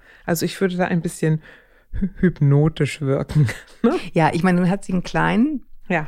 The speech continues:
Speaker 2: Dann ist es ja umso schwieriger sozusagen, da, wenn der Große dann immer nicht schläft. Ich bin ja ein ganz großer Fan auch. „Willst du bei Mami und Papi einschlafen?“ „Okay.“ <laughs> Weil dann ist es so häufig dieser Geruch, dieses da in der Höhle von denen sein.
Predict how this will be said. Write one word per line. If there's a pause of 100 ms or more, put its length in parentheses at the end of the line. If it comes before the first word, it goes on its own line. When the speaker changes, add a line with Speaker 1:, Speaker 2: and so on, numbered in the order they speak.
Speaker 2:
Dann
ist
es
ja
umso
schwieriger
sozusagen,
da,
wenn
der
Große
dann
immer
nicht
schläft. (1400)
Ich
bin
ja
ein
ganz
großer
Fan
auch.
„Willst
du
bei
Mami
und
Papi
einschlafen?“
„Okay.“ (580)
<laughs>
Weil (500)
dann
ist
es (200)
so
häufig
dieser
Geruch,
dieses
da
in
der
Höhle
von
denen
sein.